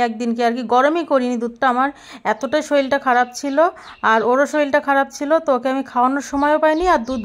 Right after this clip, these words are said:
গরম করারও সময় পাইনি। তো যেই দেখলাম দুধটা গরম করতে বসিয়ে দিয়েছি, তা দুধটা গরম করার সঙ্গে সঙ্গে দুধটা না এরকম ফেটে গেছে। তো আমি কী করেছি, ভালো করে একটা সাদা কাপড়ের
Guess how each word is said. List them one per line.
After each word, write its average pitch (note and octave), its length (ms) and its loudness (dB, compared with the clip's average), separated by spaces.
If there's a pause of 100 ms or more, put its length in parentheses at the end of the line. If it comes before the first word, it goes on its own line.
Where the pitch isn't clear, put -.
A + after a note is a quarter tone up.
গরম A#3 260 4
করারও C#4+ 240 2
সময় A3+ 360 0
পাইনি। E3+ 300 -2 (1160)
তো C#4+ 60 4 (140)
যেই D4+ 180 4
দেখলাম D4+ 420 2 (340)
দুধটা B3+ 280 0 (120)
গরম A#3+ 180 4 (100)
করতে D#4 280 -2
বসিয়ে D4 260 -2
দিয়েছি, E4 260 -2
তা E4 40 4
দুধটা C4 300 -2
গরম A#3+ 300 2
করার D4+ 340 2
সঙ্গে C#4+ 260 0
সঙ্গে D#4+ 220 -2
দুধটা D4+ 200 -6
না F#4+ 140 0
এরকম D4+ 280 -2
ফেটে A#3+ 320 0
গেছে। F#3+ 220 -2 (380)
তো - 100 0
আমি C4+ 180 2
কী E4 140 -6
করেছি, G4 260 2
ভালো C#4+ 280 2
করে D#4 200 2
একটা D#4 100 -6
সাদা D4 320 0
কাপড়ের D4+ 380 0